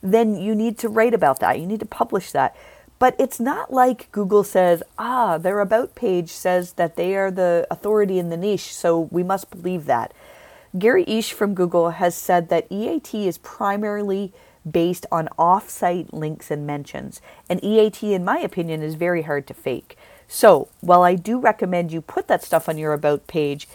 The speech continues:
it's only gonna help you if it actually is true. Um, and so Google looks at, you know, are, are these, are, either they look at individuals who write content, but they also look at businesses. So let's say you're a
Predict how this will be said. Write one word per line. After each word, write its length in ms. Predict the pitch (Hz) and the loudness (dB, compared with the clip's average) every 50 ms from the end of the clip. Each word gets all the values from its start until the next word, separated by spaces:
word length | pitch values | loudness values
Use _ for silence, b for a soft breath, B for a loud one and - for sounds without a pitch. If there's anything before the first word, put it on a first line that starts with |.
| b b b | b b b
it's 140 | - 214 - | -8 -2 0
only 200 | 359 381 415 415 | 0 0 0 -2
gonna 200 | 349 330 247 226 | -2 -2 -2 0
help 340 | 233 247 247 370 - - - | 0 2 2 0 0 -2 -2
you 300 | 196 160 156 160 156 - | 0 0 0 0 -2 -2
if 240 | - - 196 196 - | -2 -4 -2 0 0
it 80 | 254 254 | 0 2
actually 460 | - - - - - 240 220 220 - | 2 0 -2 -2 -4 -4 -4 -4 -4
is 500 | - - 208 214 208 202 185 175 - - - _ | -4 -2 2 4 4 4 2 -2 -10 -16 -18 _
true. 560 | - - - - 254 254 165 139 110 - B B B B B B B B - | -18 -14 -8 -4 -2 0 0 0 -2 -6 B B B B B B B B 2
Um, 320 | - 202 196 190 185 180 - | 4 4 4 4 2 0 -2
and 120 | - 214 196 | -2 -2 2
so 140 | - 240 | 2 2
Google 340 | 220 202 240 262 254 269 254 220 | 2 2 -2 -2 0 0 0 2
looks 260 | 220 247 247 - - | 0 0 0 -2 -2
at, 220 | 226 208 190 - - | 0 0 0 0 -2
you 80 | 208 | -6
know, 320 | 208 220 226 220 214 208 - - | -6 -4 -4 -4 -4 -4 -2 0
are, 260 | 220 214 220 220 202 - | 4 4 6 4 4 4
are 200 | - 202 208 208 | 4 2 2 2
these, 260 | 202 214 214 202 185 - - - | 2 0 -2 -4 -4 -2 0 2
are, 140 | 202 - - - _ _ - - - - - | 2 2 0 -6 _ _ -10 -10 -8 2 4
either 240 | 196 220 214 233 208 | 6 8 8 8 8
they 140 | 190 220 240 | 8 8 8
look 180 | 285 359 - | 8 6 2
at 40 | - | 0
individuals 800 | - 226 202 185 196 175 190 180 165 156 147 - 214 247 - - - - | 2 2 2 2 4 6 4 4 4 2 0 0 0 0 -2 -8 -18 -6
who 100 | 196 208 | -4 -2
write 220 | 196 185 190 180 - | 2 4 4 2 2
content, 500 | - - 160 151 151 - - 147 180 226 B B B B B - | 0 -2 -2 -2 0 -2 -4 -4 -4 -6 B B B B B 4
but 60 | 220 | 8
they 80 | 226 233 | 8 8
also 200 | 220 240 - 240 | 8 6 4 2
look 160 | 220 208 208 | 0 2 0
at 160 | - 170 156 | 0 -2 0
businesses. 640 | - 180 175 151 160 143 139 - - - - - - B B B B B B | 0 0 0 0 -2 -4 -6 -4 -6 -8 -8 -10 -14 B B B B B B
So 400 | - - - 247 233 233 226 - - | -4 4 8 10 10 10 8 4 4
let's 260 | 208 233 277 269 - | 6 6 6 6 4
say 120 | - 277 254 | 2 2 4
you're 260 | 226 214 214 208 | 4 6 6 6
a 40 | 190 | 6